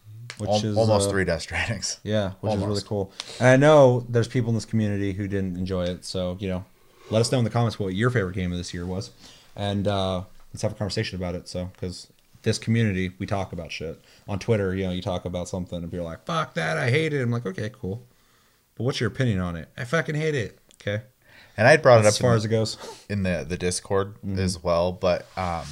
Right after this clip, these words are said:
Speaker 2: if you have a top three, I'd love to see it in the comments below.
Speaker 1: Yeah,
Speaker 2: So.
Speaker 1: for sure. That's, that's, this, obviously, the channel's all about the conversation, so let us know in the comments, what are your two runners up?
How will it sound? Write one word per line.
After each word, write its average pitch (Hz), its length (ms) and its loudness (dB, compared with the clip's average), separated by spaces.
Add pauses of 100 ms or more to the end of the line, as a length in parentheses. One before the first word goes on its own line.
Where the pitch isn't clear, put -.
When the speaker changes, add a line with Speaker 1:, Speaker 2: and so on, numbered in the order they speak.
(500)
Speaker 2:
if - 140 -10
you 104 80 -2
have 101 280 2
a 104 40 4
top 95 320 -2
three, 95 240 -4
I'd 85 140 -4
love 82 200 -4
to 78 60 -12
see 80 200 -8
it 76 100 -10
in 67 80 -14
the 69 60 -16
comments 73 340 -12
below. 71 420 -10
Speaker 1:
Yeah, 156 140 6
Speaker 2:
So. - 60 -2
Speaker 1:
for 120 80 2
sure. 113 280 2
That's, 117 440 0
that's, - 680 0
this, 104 340 -2
obviously, 107 520 0
the 98 160 -12
channel's 113 320 0
all 107 140 0
about 101 240 -2
the - 40 -12
conversation, 98 720 -2
so 90 280 -4
let 95 140 -4
us 95 120 -8
know 98 260 -2
in 101 120 -4
the 98 80 -4
comments, 98 500 -4
what 104 320 0
are 113 120 -4
your 104 100 -2
two 110 180 -2
runners 101 300 0
up? 139 280 -2